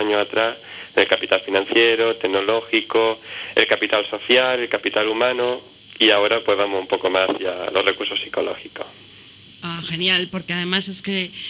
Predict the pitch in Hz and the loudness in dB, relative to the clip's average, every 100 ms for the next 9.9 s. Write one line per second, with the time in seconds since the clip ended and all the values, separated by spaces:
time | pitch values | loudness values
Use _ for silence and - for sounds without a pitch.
0 | - - - 175 160 - 185 196 196 196 | -12 -10 -6 -6 -6 -4 0 0 0 -2
1 | 196 196 190 - - - - 180 185 196 | -2 -4 -6 -10 -20 -16 -12 -4 -2 -2
2 | 196 208 202 202 190 - 185 175 175 170 | -2 -2 -2 -4 -6 -6 -6 -4 -4 -4
3 | 180 175 196 190 196 185 185 185 220 254 | -6 -6 -6 -4 -4 -4 -4 -4 -4 -4
4 | - 220 220 214 233 294 - - - - | -8 -8 -6 -4 -6 -8 -14 -16 -16 -14
5 | - 190 180 180 180 175 175 175 165 - | -4 -2 0 -2 -4 -4 -6 -6 -10 -12
6 | - - 151 156 180 190 233 190 220 220 | -12 -8 -8 -4 -2 0 0 0 -2 0
7 | 196 180 165 170 180 175 175 180 185 - | 0 -2 -6 -6 -6 -4 -4 -4 -6 -6
8 | 170 190 220 214 190 175 170 160 165 190 | -4 -2 -2 -4 -4 -4 -6 -6 -2 0
9 | 220 196 190 190 190 185 175 165 160 | 0 -2 -4 -2 -2 -2 -4 -6 -8